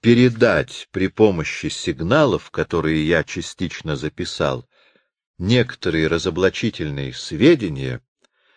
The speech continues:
натолкнувшие меня на след этого дела.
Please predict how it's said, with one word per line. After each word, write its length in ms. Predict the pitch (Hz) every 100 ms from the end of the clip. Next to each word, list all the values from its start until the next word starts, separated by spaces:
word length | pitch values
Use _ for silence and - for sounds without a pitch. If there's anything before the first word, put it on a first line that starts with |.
| _ _
натолкнувшие 800 | 87 82 92 - 147 170 - 139
меня 400 | 117 107 202 160 _ _ _
на 160 | 87 92
след 360 | - 98 139
этого 320 | 120 107 98 87
дела. 320 | 69 58